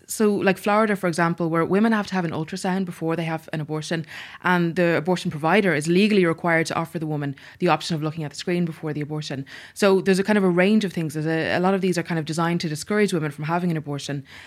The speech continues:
um, and there's other ones as well. There's, like, it's banned after twenty weeks in some states. Parents have to be advised if someone under sixteen or under eighteen is trying to get an, an abortion. Um, so there's kind of, there's a range of different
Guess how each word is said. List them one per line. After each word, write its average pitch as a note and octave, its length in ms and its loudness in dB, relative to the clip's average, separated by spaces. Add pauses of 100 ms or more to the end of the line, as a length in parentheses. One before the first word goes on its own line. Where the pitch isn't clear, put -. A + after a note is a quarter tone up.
(180)
um, D#3 420 0
and E3+ 160 0
there's D#3 320 -4
other E3 200 -2
ones D3+ 200 -8
as C#3 80 -10
well. D#3+ 200 0
There's, D3+ 140 -6
like, D3+ 180 -6
it's - 240 -8
banned D3+ 260 -6
after D3+ 160 -10
twenty G3 340 -2
weeks F#3+ 200 -4
in F#3 80 -6
some F#3 160 -2
states. F3+ 400 -4 (260)
Parents D#3+ 300 2
have D#3+ 140 -4
to - 60 -18
be E3 100 -6
advised D#3+ 440 -2
if - 80 -12
someone D#3 240 -4
under D3+ 140 -6
sixteen F3+ 440 -2
or E3 80 2
under D3 140 -2
eighteen F3+ 300 -2
is F3 80 -4
trying E3 180 -4
to - 60 -10
get D#3+ 120 -4
an, D3+ 100 -4
an D3+ 120 -4
abortion. D#3 480 -4 (400)
Um, D#3+ 320 2
so G3 100 4
there's F#3+ 120 2
kind G#3+ 120 6
of, G3 60 0
there's F3 140 0
a F3 40 0
range F3+ 320 2
of D3+ 80 -8
different D3 360 -8